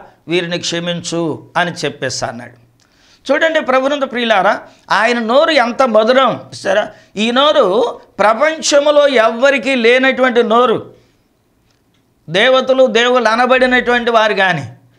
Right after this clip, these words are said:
లేక భూమి మీద పుట్టినటువంటి చక్రవర్తులు కానీ, రాజులు కానీ, సామాన్యులు కానీ, అధికారులు కానీ, ఇలాంటి నోరు ఎక్కడ కూడా మనం చూచి ఉండం, చూడలేదు, చూడబోము కూడా.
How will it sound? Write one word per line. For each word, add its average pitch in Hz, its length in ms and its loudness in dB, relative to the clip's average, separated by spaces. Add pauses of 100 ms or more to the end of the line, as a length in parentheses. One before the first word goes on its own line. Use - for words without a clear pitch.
(320)
లేక 233 280 0
భూమి 247 320 -2
మీద 269 140 0
పుట్టినటువంటి 240 800 -2
చక్రవర్తులు 233 800 0
కానీ, 196 280 0
రాజులు 220 420 2
కానీ, 202 300 0
సామాన్యులు 233 600 -2
కానీ, 185 280 0
అధికారులు 220 580 0
కానీ, 196 360 0 (380)
ఇలాంటి 214 420 0
నోరు 240 240 2
ఎక్కడ 233 420 0
కూడా 240 240 0
మనం 220 300 -2 (100)
చూచి 220 260 -2
ఉండం, 196 320 0 (640)
చూడలేదు, 240 720 2 (560)
చూడబోము 262 480 2
కూడా. 240 420 0